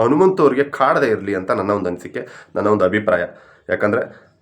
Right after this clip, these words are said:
ನಮ್ಮ ಹನುಮಂತು ಅವರು ಈ ಸಲ Bigg Boss ವಿನ್ನರ್ ಆಗ್ತಾರೆ ಅಂತ ಮ್ಯಾಕ್ಸಿಮಮ್ ಹೊರಗಡೆ ಕರ್ನಾಟಕದ ಜನತೆ ನಂಬಿದೆ, ಕಾಯ್ತಾ ಇದೆ. So ಹಾಗಾಗಿ ಧನರಾಜ್ ಅವರು ಹೊರಗಡೆ ಹೋಗಿರ್ತಕ್ಕಂಥ ಎಫೆಕ್ಟ್ ದಯವಿಟ್ಟು ನಮ್ಮ ಹನುಮಂತು ಅವರು ಕಾಡಬಾರ್ದು ಅಂತ ನಾನು ಕೂಡ ಕೇಳ್ಕೊತಾ ಇದ್ದೀನಿ.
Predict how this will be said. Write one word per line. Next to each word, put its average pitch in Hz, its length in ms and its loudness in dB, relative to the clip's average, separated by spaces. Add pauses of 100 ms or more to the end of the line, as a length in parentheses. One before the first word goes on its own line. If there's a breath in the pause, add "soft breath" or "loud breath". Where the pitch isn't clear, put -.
(160)
ನಮ್ಮ 92 220 -2
ಹನುಮಂತು 139 500 2
ಅವರು 113 140 2
ಈ 104 140 -2
ಸಲ 110 180 0
Bigg 95 220 0
Boss 113 140 2
ವಿನ್ನರ್ 135 340 0
ಆಗ್ತಾರೆ 127 320 0
ಅಂತ 113 160 -4
ಮ್ಯಾಕ್ಸಿಮಮ್ 123 680 -4
ಹೊರಗಡೆ 110 320 2
ಕರ್ನಾಟಕದ 151 580 -2
ಜನತೆ 117 400 0
ನಂಬಿದೆ, 107 380 -2
ಕಾಯ್ತಾ 110 380 -2
ಇದೆ. - 500 -8 (140)
So 90 80 0
ಹಾಗಾಗಿ 92 320 0
ಧನರಾಜ್ 131 520 0
ಅವರು 107 140 0
ಹೊರಗಡೆ 120 240 -2
ಹೋಗಿರ್ತಕ್ಕಂಥ 101 560 0
ಎಫೆಕ್ಟ್ 90 400 -4
ದಯವಿಟ್ಟು 131 600 -6 (640)
ನಮ್ಮ 95 180 -2
ಹನುಮಂತು 113 440 2
ಅವರು 107 120 4
ಕಾಡಬಾರ್ದು 104 480 2
ಅಂತ 98 120 -8
ನಾನು 104 320 -2
ಕೂಡ 104 140 -2
ಕೇಳ್ಕೊತಾ 90 440 -4
ಇದ್ದೀನಿ. 90 240 -4